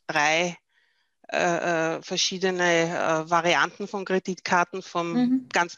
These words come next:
Speaker 1: Basic bis Platinum,
Speaker 2: Genau,
Speaker 1: ja.
Speaker 2: ja.
Speaker 1: Erstens mal ist da ein Riesenfächer. Äh, zum Zweiten sage ich auch, die Kreditkartenart hat man relativ schnell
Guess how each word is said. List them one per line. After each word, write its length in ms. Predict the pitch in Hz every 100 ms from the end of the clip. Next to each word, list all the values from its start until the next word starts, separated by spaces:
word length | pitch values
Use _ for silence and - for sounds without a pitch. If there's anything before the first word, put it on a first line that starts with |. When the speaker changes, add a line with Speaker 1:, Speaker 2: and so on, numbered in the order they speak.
| -
Speaker 1:
Basic 500 | 185 202 226 - -
bis 260 | 202 -
Platinum, 720 | - 185 - 202 226 254 254 233
Speaker 2:
Genau, 60 |
Speaker 1:
ja. 240 | 196 175 208
Speaker 2:
ja. 100 | 208 233 - -
Speaker 1:
Erstens 360 | 196 196 208
mal 160 | 214 190
ist 160 | -
da 120 | 170 180
ein 160 | 226
Riesenfächer. 840 | 214 240 247 233 240 226 - 247 247 - - - _
Äh, 240 | - 190 - _ _ -
zum 180 | 226 -
Zweiten 440 | - 160 196 233
sage 280 | 226 196 220
ich 120 | 226
auch, 160 | 214 - - _ -
die 120 | 214
Kreditkartenart 1800 | - 220 - - 220 - - 214 190 202 _ 226 214 - 143 127 202 240 220
hat 220 | 226 -
man 200 | 226 220
relativ 520 | 180 185 226 254 233
schnell 600 | - 208 170 185 208 214